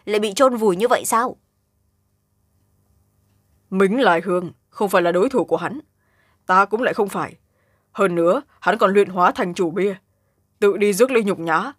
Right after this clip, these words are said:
Speaker 2: bị mất mặt, không bằng hãy sảng khoái thừa nhận đi.
Speaker 1: Lâm Tạ lắc đầu, vẻ mặt lãnh đạm.
Speaker 2: Được rồi,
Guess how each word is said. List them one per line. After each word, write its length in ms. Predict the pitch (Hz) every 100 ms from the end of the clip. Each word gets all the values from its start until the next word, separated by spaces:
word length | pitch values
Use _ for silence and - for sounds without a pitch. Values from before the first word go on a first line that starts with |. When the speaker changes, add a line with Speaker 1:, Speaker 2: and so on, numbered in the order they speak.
| _
Speaker 2:
bị 160 | 214 208
mất 200 | 196 262
mặt, 200 | 185 160 _ _ _ _
không 220 | - 233
bằng 140 | 196 180
hãy 100 | 202
sảng 220 | 220 151
khoái 200 | - 170
thừa 140 | 254
nhận 240 | 175 170 135
đi. 160 | 185 190 _ _ _ _ _ _ _ _ _ _ _ _ _ _ -
Speaker 1:
Lâm 260 | 202 214 196
Tạ 160 | 190
lắc 180 | 196 349
đầu, 280 | 240 185 156 _ -
vẻ 160 | 190
mặt 160 | 180 185
lãnh 200 | 175 294
đạm. 200 | 240 156 _ _ _ _ _ _ _ _ _ _ _ _ _
Speaker 2:
Được 220 | 185 185
rồi, 300 | 202 185 175